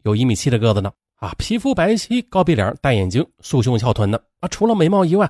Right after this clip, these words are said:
连丽丽还特别有女人味儿。啊，让看到她的男人们呢，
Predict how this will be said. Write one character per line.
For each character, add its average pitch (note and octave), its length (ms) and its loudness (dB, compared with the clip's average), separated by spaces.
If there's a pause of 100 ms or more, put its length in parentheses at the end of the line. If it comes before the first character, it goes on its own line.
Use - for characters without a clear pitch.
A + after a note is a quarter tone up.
(260)
连 G#3+ 320 0
丽 B3 100 4
丽 G#3 220 2
还 E3 120 -4
特 G3 220 -2
别 D3+ 100 4
有 D#3+ 120 4
女 B2+ 160 4
人 F2+ 180 -4
味 G3+ 80 0
儿。 - 80 -6 (640)
啊， C#3+ 260 -6 (280)
让 A3+ 180 -2
看 A#3 220 -4
到 G#3 100 2
她 - 180 -8
的 F#3+ 120 2
男 D#3 260 0
人 A#3 100 4
们 G3+ 80 2
呢， E3 120 0